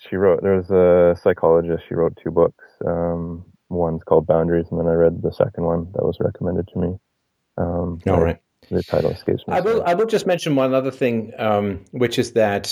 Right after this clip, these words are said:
Speaker 2: statism is obviously a violation of boundaries in a very fundamental way,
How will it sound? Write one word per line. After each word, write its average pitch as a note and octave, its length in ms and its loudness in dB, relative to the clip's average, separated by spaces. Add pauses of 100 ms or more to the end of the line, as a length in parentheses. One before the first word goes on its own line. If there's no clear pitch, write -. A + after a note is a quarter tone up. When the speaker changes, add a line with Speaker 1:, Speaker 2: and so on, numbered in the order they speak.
(200)
Speaker 2:
statism C3 600 2
is G2+ 300 0
obviously G#2 360 2
a G2 40 2
violation F#2+ 580 2
of F2 80 -6
boundaries E2+ 420 -4
in F2 80 -4
a E2 60 -4
very E2+ 240 2
fundamental E2 560 -2
way, - 340 -6